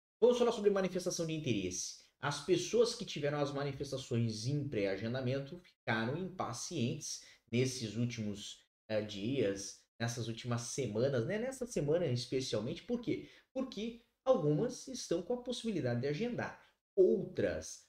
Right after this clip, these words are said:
ainda não tiveram essa disponibilidade, ainda não tiveram esta opção, e por isso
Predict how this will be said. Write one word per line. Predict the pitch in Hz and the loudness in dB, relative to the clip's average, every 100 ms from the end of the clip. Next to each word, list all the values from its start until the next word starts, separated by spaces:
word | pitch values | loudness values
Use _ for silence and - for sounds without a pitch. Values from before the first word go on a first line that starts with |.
| _ | _
ainda | 113 107 110 139 160 143 | -6 -2 2 2 4 4
não | 117 117 139 180 | 4 4 4 2
tiveram | - - 120 123 | -2 2 4 4
essa | 120 120 117 | 0 0 -2
disponibilidade, | 123 151 - 120 107 165 175 113 139 127 | -2 -6 -2 0 0 -4 -4 -2 -2 -2
ainda | 120 123 | -2 0
não | 110 147 202 | 0 0 -2
tiveram | - 139 107 101 92 - | -4 0 2 2 -4 -6
esta | 110 - - - _ _ _ - | -6 -6 -12 -16 _ _ _ 2
opção, | 208 208 - - 131 147 - _ _ _ _ _ _ - | 2 2 -6 4 4 4 -2 _ _ _ _ _ _ -2
e | 190 | 2
por | 196 214 185 | 2 2 2
isso | 156 147 - - | 2 0 -2 -12